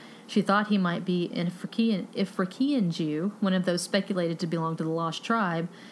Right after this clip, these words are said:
though Esther had never understood how they were lost when everyone <laughs> seemed to know where they were." And I love that, because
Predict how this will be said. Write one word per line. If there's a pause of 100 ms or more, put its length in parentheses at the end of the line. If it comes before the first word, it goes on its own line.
(220)
though
Esther
had
never
understood
how
they
were
lost
when
everyone
<laughs>
seemed
to
know
where
they
were."
And
I
love
that,
because